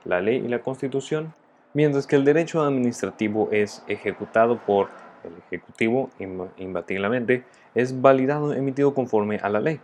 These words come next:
Significa que es obligatorio, tanto así el cumplimiento como es el que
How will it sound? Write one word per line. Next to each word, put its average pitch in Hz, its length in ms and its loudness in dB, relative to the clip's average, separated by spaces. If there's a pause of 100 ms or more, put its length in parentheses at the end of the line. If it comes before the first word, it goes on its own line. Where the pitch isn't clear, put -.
(280)
Significa 147 540 -2
que - 240 0
es 98 180 -2
obligatorio, 101 600 -2 (360)
tanto 98 240 0
así - 180 -2
el 143 120 0
cumplimiento 156 680 -2 (320)
como 131 280 2
es 123 160 0
el 123 100 -8
que 120 180 -2